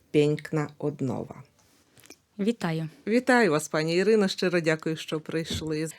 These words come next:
Speaker 1: Отже, сьогодні ми поговоримо про те, як пані Ірина створила бізнес у Польщі і працевлаштувала п'ятьох українців, правда?
Speaker 2: Так, так воно є. І почнімо з того, що я українка з польським корінням,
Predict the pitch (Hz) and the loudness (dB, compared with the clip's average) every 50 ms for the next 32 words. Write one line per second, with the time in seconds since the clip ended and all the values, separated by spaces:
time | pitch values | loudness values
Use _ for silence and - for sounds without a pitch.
0 | - - - 254 269 269 320 330 330 - 311 294 311 262 240 277 269 254 247 262 | -6 2 2 4 4 6 4 4 4 4 4 6 6 6 6 6 6 8 6 6
1 | 262 262 262 240 220 220 214 233 233 226 220 220 214 214 - 220 208 208 - 202 | 6 4 2 2 4 4 4 6 6 6 4 2 2 0 0 -2 -2 0 2 4
2 | 202 208 208 208 202 - - 208 - 180 170 - - 196 196 196 196 190 190 190 | 6 6 6 4 4 2 -2 0 0 0 0 0 2 4 4 4 6 4 4 4
3 | 190 190 180 202 220 240 254 262 269 - - 202 190 180 170 170 170 170 170 170 | 4 4 4 4 4 4 4 2 0 -2 -2 0 0 2 2 2 2 2 2 2
4 | 160 160 156 220 233 226 202 165 135 143 147 143 143 - - - 156 139 - - | 0 -2 -2 0 2 2 2 2 0 0 -2 -2 -2 -4 -6 -6 -6 -6 -6 -4
5 | 165 170 190 226 226 - - - - - - 277 262 - - - 175 180 175 196 | -2 0 0 0 -2 -4 -6 -6 -4 -4 -2 0 -2 -2 -4 -4 -2 -2 0 0
6 | 220 247 277 285 269 _ _ _ - - - - - _ _ _ - 202 214 226 | 0 0 0 -2 -4 _ _ _ -20 -20 -20 -20 -20 _ _ _ -6 -4 -4 -2
7 | 220 269 233 240 247 240 - - 254 220 180 180 190 202 202 220 208 208 - 143 | -2 -2 -2 0 0 -2 -2 -2 -2 0 0 2 0 0 2 0 0 0 0 -6
8 | 135 - 151 - - 180 180 151 127 - - 131 - - - - - - 277 302 | -6 -6 -8 -8 -4 -4 -4 -2 -4 -6 -8 -10 -10 -12 -16 -12 -6 -4 -2 -2
9 | 254 170 131 - _ _ _ _ _ _ _ _ _ _ _ _ _ - 240 208 | 0 -2 -4 -6 _ _ _ _ _ _ _ _ _ _ _ _ _ 4 6 6
10 | 170 160 - - - - - _ _ - 214 208 202 - - 190 190 185 185 180 | 6 6 0 -8 -20 -20 -20 _ _ 2 4 4 4 2 0 2 2 2 4 2
11 | 175 175 208 240 285 302 302 285 - - - 208 208 202 202 196 - - - - | 2 2 2 2 4 4 2 2 2 2 2 2 4 4 2 0 -4 -14 -16 -16
12 | - - - - _ - - 220 214 - - 262 247 240 226 - - - 240 214 | -16 -16 -18 -20 _ 0 2 2 4 6 8 8 10 10 8 6 6 4 6 6
13 | 208 196 - - - 208 185 196 202 202 196 196 - - 208 - - 214 214 214 | 6 4 2 2 2 4 6 8 8 8 8 8 6 4 2 2 4 6 8 8
14 | 247 262 247 233 - 202 190 - - - 233 233 233 - - - 214 196 196 - | 10 10 10 8 8 4 2 2 2 6 6 6 6 6 4 4 4 4 4 6
15 | - 202 180 196 233 277 285 277 247 220 202 202 202 | 4 4 6 8 8 10 10 10 10 10 8 6 4